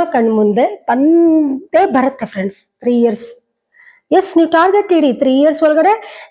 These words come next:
ನಾನ್ ಅನ್ಕೊಂಡಿರೋದೆಲ್ಲ ನಾನ್ ಪಡೆದಿದ್ದೀನಿ, ಪಡೆದಿದ್ದಕ್ಕಾಗಿ ಆ ವಿಶ್ವಕ್ಕೆ ಕೃತಜ್ಞತೆಗಳು ಅಂತ ಬರೀರಿ.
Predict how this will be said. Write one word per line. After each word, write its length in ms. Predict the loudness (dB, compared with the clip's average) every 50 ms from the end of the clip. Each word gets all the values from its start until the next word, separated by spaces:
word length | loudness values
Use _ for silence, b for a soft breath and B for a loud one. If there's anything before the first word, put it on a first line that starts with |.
| -2
ನಾನ್ 140 | 0 0 2
ಅನ್ಕೊಂಡಿರೋದೆಲ್ಲ 1000 | 0 0 0 0 0 2 2 2 2 2 2 2 2 2 2 2 2 2 2 2 2 0 -2 -6 -10 -14 -20 _ _ _ _ _ _ _ _ _ _ _ _ -4
ನಾನ್ 120 | -4 -2
ಪಡೆದಿದ್ದೀನಿ, 800 | 0 0 0 2 2 2 2 2 2 2 2 2 2 0 -2 -4
ಪಡೆದಿದ್ದಕ್ಕಾಗಿ 680 | -4 -2 0 0 2 2 0 0 0 0 0 2 2 2
ಆ 80 | 2 2
ವಿಶ್ವಕ್ಕೆ 460 | 0 -2 -2 -2 -2 -2 -2 -2 -4
ಕೃತಜ್ಞತೆಗಳು 760 | -4 -4 -6 -4 -2 -2 -2 -2 -2 -2 -2 -2 -2 -2 -2
ಅಂತ 180 | -2 -2 -2 -2
ಬರೀರಿ. 520 | -2 0 0 0 2 2 2 0 0 -2